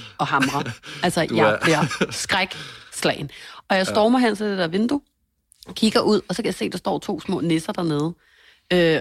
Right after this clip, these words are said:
Speaker 2: og sådan kigger lige op i øjnene på mig, og så begynder jeg bare at skrige, og jeg siger til Simon, "Der står nogen dernede, de kaster snebold op. Jeg tror straks,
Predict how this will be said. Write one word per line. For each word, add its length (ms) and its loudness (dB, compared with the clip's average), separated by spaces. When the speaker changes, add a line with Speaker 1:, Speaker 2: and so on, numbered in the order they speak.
Speaker 2:
og 120 0
sådan 280 0
kigger 360 -4
lige 180 4
op 100 2
i 40 2
øjnene 300 0
på 180 -4
mig, 140 -2
og 120 2
så 80 -10
begynder 240 -4
jeg 80 -2
bare 100 0
at 60 -6
skrige, 380 -4
og 60 0
jeg 80 0
siger 120 -6
til 100 -10
Simon, 280 2
"Der 120 -14
står 200 -4
nogen 160 -4
dernede, 260 -2
de 100 -12
kaster 280 -8
snebold 400 0
op. 140 -2
Jeg 120 2
tror 220 2
straks, 440 -6